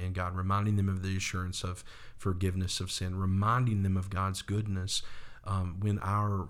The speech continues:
worship is centered on God, it's for His glory, it's for His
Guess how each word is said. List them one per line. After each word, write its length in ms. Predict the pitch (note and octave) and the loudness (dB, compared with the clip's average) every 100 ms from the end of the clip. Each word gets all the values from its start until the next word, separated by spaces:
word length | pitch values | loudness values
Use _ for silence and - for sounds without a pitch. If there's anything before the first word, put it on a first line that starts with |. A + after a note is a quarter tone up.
| G2+ | -2
worship 500 | G#2+ C3 B2 A2 F#2+ | 2 2 2 0 0
is 160 | F#2+ F#2 | -2 0
centered 360 | - A2 G2 | 0 2 2
on 180 | F#2 F#2+ | 2 2
God, 360 | F#2 F2 F2 F2 | 0 0 0 -2
it's 260 | F2+ - - | -4 -6 -8
for 220 | - F2+ | -4 0
His 180 | G2+ G2 | 2 2
glory, 340 | G2 F#2 F#2 | 2 2 2
it's 160 | F#2 - | 0 -4
for 280 | - F#2 | -4 -2
His 220 | F2+ G#2 | 0 0